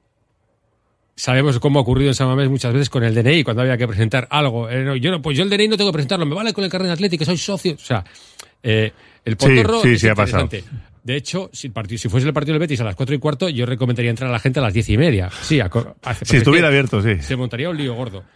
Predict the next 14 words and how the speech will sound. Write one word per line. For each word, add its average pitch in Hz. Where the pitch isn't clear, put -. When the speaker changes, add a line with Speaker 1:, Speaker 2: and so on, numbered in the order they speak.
Speaker 1:
Lo 135
que 131
no 165
es, -
yo 139
no 165
lo 160
entiendo, 156
que 120
para 117
entrar 135
a 139
un 135
bar, 135